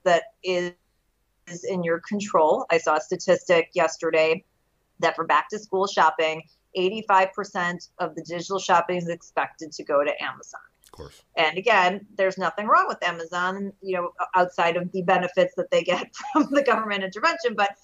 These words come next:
Speaker 1: like, if you're finding benefits in their innovation, that's fine. But maybe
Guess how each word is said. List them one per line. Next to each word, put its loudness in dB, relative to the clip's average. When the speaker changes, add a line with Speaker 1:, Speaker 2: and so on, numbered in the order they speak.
Speaker 1:
like, -6
if -4
you're 2
finding 0
benefits -2
in -6
their -6
innovation, -2
that's -6
fine. 2
But 2
maybe -6